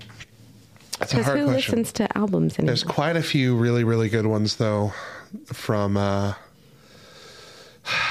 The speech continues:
Speaker 1: two thousands, I think, that I really liked, that I could probably listen nonstop and did for many years. <sighs>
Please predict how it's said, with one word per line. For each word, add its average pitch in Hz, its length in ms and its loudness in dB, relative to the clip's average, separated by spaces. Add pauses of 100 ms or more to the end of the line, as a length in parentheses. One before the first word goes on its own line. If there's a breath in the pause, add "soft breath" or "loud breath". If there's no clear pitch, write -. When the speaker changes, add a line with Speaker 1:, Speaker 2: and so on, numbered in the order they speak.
(360 loud breath)
Speaker 1:
two 127 140 0
thousands, 110 580 0
I 110 60 0
think, 110 400 -2 (460 loud breath)
that 120 100 -2
I 113 60 0
really 110 300 0
liked, 110 560 -4
that 110 100 0
I 110 80 -4
could 117 180 -6
probably 110 340 -2
listen 107 460 -2
nonstop 104 600 -2 (160)
and 104 160 -2
did 107 280 -2
for 113 120 -2
many 110 200 0
years. 110 340 -2 (1500 loud breath)
<sighs> - 40 -12